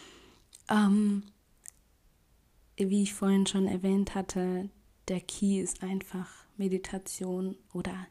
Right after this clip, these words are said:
generell Stille. Denn wir Menschen, vor allem hier im Westen, haben gar nicht gelernt, dass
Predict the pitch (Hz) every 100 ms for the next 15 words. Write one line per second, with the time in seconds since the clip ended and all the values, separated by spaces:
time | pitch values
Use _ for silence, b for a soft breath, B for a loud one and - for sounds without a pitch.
0 | _ - 180 185 180 180 190 190 - -
1 | - 220 202 196 - _ _ _ _ _
2 | _ _ _ _ _ _ _ _ _ _
3 | _ _ _ _ _ _ _ - b b
4 | b b b b b b 190 196 196 190
5 | 262 233 190 196 196 233 - 214 202 208
6 | 226 B B B B _ - - 202 208
7 | 202 180 196 202 196 185 185 185 190 190
8 | 196 - - 180 190 190 - 202 196 196
9 | 196 196 214 220 208 - 196 202 208 202
10 | 208 208 - B B B B B _ 208
11 | 226 220 - -